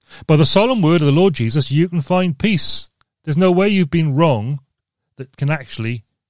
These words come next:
be covered up. God isn't keen on hypocrisy. And no one can cover up and avoid the consequences of their actions. There will come a revelation of it all and a reckoning on it all from the Lord. At first, that looks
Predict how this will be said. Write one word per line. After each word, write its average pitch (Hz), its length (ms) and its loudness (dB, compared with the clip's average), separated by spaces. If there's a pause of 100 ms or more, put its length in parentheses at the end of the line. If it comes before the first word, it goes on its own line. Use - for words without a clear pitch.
(100)
be 117 100 -12
covered 110 380 -6
up. 87 260 -12 (1500)
God 135 180 0
isn't 127 220 -2
keen 127 200 -2
on 113 120 -4
hypocrisy. 95 640 -10 (840)
And 139 140 2
no 170 160 4
one 170 120 2
can 143 140 0
cover 143 340 0
up 139 160 -2
and 127 100 -2
avoid 131 320 0
the 127 100 -4
consequences 117 680 -4
of 113 120 -4
their 117 160 -4
actions. 117 400 -8
There 151 100 0
will 147 100 0
come 170 220 -2
a 151 80 0
revelation 151 680 0
of 139 80 -2
it 135 80 -2
all 117 300 -2 (180)
and 135 100 2
a 135 80 4
reckoning 143 600 0
on 123 120 -2
it 120 80 -6
all 120 240 -2
from 107 180 -8
the 107 120 -6
Lord. 101 320 -10 (1600)
At - 80 -18
first, 208 280 0
that 127 180 -4
looks - 360 -8